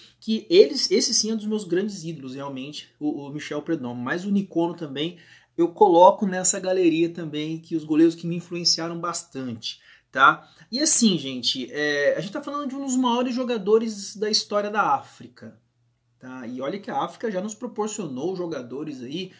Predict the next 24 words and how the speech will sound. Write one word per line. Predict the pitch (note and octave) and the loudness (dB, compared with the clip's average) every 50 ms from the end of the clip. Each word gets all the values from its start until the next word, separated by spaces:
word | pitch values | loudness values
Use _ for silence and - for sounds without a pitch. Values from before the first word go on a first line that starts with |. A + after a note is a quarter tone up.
| _ _ _ _ _ _ - | _ _ _ _ _ _ -16
do, | A#2 B2+ D#3+ E3 D#3 | -4 0 2 2 2
do | C3+ C3 D#3 | 0 -4 -6
naipe | D#3 C#3+ C3+ C3 D3+ F3 F#3 F#3 F#3+ - D#3 | -4 2 4 6 6 8 6 4 2 0 -2
aí | C#3 D3 D#3+ | 0 0 -2
de | D3+ C3+ C#3 D3 | -2 -4 -8 -10
um | C#3+ C3+ B2+ A#2 A#2 A#2 | -8 -6 -6 -6 -6 -6
J | A2+ C#3 C#3 C3 A#2 | -6 -6 -6 -6 -6
J | A#2+ C3+ C3 | -4 -4 -4
Okocha, | A#2 G#2+ G#2 - - D3 D3+ E3 F3 E3+ D#3+ D#3 D#3+ - D3+ C#3+ C3+ C#3 C#3 C3+ - - - _ - | -4 -6 -8 -10 0 4 6 6 8 6 4 4 2 -2 -2 0 0 0 0 -2 -6 -16 -20 _ -16
de | A2 A#2+ C3+ | -14 -12 -10
um | C3 | -10
Jorge | A#2 A#2 C#3 C#3 C#3 C3+ B2+ C3+ | -6 -4 -2 -2 -2 -4 -4 -6
Weah, | A#2+ G#2+ G#2 G#2+ B2+ D3+ E3+ F3 E3 E3 E3 D#3 D#3 - - - _ _ | -6 -4 0 2 4 6 6 6 6 6 4 4 0 -4 -12 -20 _ _
de | A#2+ A#2 C3 | -16 -14 -14
um | C#3+ C#3+ | -12 -14
Didier | B2+ C#3 C#3+ C3+ B2+ C3 C3+ C#3 | -14 -14 -14 -10 -8 -6 -6 -6
Deschamps, | B2+ A#2+ A2+ - - - C#3+ D3+ E3 D#3+ C#3+ A#2 | -6 -4 -4 -4 -6 -4 -4 -6 -6 -6 -8 -12
Didier, | A2 C3 B2+ B2+ B2 - - - _ | -14 -10 -8 -8 -8 -8 -12 -16 _
Didier | A#2 A#2 B2 C3+ C3+ | -12 -8 -6 -6 -4
Drogba, | C#3+ C#3 C#3 B2 A2 G2+ - - D3 D#3 E3 E3 - | -4 -6 -6 -6 -2 4 6 10 10 10 10 8 4
Deschamps | A2+ G#2+ - C#3+ D#3 - | -4 -10 -10 -12 -10 -8
é | G#3 | -8
outra | G3+ A3+ A3+ | -8 -8 -10
coisa, | A3 - - | -10 -10 -8